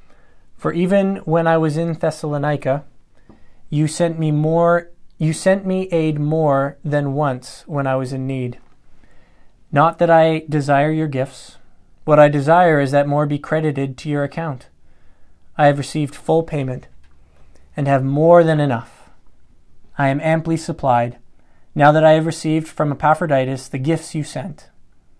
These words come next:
They are a fragrant offering, an acceptable sacrifice pleasing to God. And my God will meet all your needs according to the riches of his glory in Christ Jesus.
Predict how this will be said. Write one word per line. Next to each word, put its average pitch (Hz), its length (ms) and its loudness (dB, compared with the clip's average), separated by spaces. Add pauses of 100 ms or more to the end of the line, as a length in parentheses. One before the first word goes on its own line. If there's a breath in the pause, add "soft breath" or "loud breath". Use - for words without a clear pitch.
(520)
They 151 100 0
are 135 160 2
a 127 60 -2
fragrant 156 420 0
offering, 131 540 4
an 123 60 -6
acceptable 170 560 -4
sacrifice 131 680 -6
pleasing 143 560 -6
to - 80 -10
God. 117 400 -6 (960 soft breath)
And 131 160 -2
my 156 200 6
God 165 300 8
will 151 100 2
meet 147 280 0
all 151 240 6
your 160 200 -2
needs 139 300 -2
according 143 460 -4
to 139 40 -6
the 139 100 -4
riches 156 420 -4
of 135 180 -6
his 143 160 -6
glory 131 420 -4
in 131 160 -8
Christ 127 380 -6
Jesus. 123 540 -10